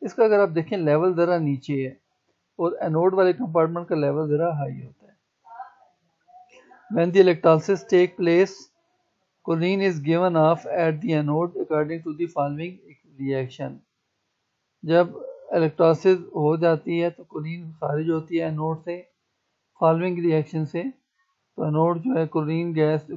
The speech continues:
chloride ion से इलेक्ट्रॉन लॉस करते हैं, choline गैस प्रोड्यूस होती है, दो इलेक्ट्रॉन प्रोड्यूस होते हैं यहाँ पर at anode compartment। anode compartment में choline गैस प्रोड्यूस होती है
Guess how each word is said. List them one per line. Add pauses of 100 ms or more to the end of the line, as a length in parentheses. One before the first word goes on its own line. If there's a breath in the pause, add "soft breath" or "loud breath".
chloride
ion
से
इलेक्ट्रॉन
लॉस
करते
हैं,
choline
गैस
प्रोड्यूस (100)
होती
है, (600)
दो
इलेक्ट्रॉन
प्रोड्यूस
होते
हैं (880)
यहाँ (120)
पर (380)
at (160)
anode
compartment।
anode
compartment
में
choline
गैस
प्रोड्यूस
होती
है